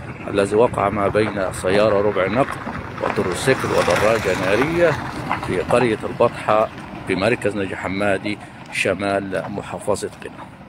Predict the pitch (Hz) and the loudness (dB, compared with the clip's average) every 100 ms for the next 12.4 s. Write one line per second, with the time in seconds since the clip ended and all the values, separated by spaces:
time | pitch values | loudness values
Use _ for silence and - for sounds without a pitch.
0 | - - - - - - 135 123 127 123 | -18 -18 -18 -18 -8 0 4 4 2 0
1 | 113 113 117 - 110 104 104 101 104 - | -2 -4 -6 -4 -4 -2 -2 -4 -6 -8
2 | - 120 123 131 117 101 117 - 87 - | -10 0 4 6 6 4 0 -2 -8 -6
3 | 92 90 - - 123 - 110 - - - | -6 -6 -10 -4 0 0 0 0 -2 -6
4 | - - - - - - 123 101 82 92 | -16 -20 -20 -20 -20 -14 -4 0 0 -2
5 | 101 104 - 95 110 170 180 147 120 110 | -6 -6 0 0 2 0 -2 -4 -6 -6
6 | 104 101 - 123 110 - 92 95 - 98 | -6 -8 -6 -4 -2 -4 -4 -6 -8 -2
7 | 107 101 98 104 110 101 - 104 98 156 | 0 0 0 0 0 -4 -8 -4 2 4
8 | 190 180 - - _ _ _ _ 113 - | 6 6 2 -20 _ _ _ _ -6 0
9 | 120 110 101 104 123 98 92 87 92 135 | 0 0 -2 -4 -2 0 0 2 6 6
10 | - 127 113 127 - _ _ - - - | 6 4 4 2 -6 _ _ -8 -4 -4
11 | - 113 110 101 95 - 113 101 95 - | 0 -2 0 -6 -6 -6 -6 -6 -10 -4
12 | 110 - - 117 | -4 -2 -2 -4